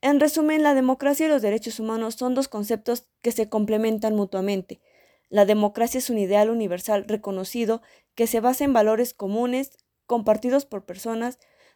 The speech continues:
de todo el mundo, independientemente de las diferencias culturales, políticas, sociales y económicas. ¿Qué podemos rescatar con esto?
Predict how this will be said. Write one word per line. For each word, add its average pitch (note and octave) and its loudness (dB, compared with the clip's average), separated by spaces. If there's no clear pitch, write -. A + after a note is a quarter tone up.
de G#3 2
todo A#3+ 4
el A#3 2
mundo, G#3+ -2
independientemente A#3 -2
de G#3+ 0
las G3 4
diferencias G#3+ -4
culturales, A3+ 0
políticas, A#3+ -6
sociales G#3+ -2
y A3 2
económicas. F#3 -4
¿Qué D#4 -2
podemos D4 2
rescatar G3+ -6
con F#3 -8
esto? - -16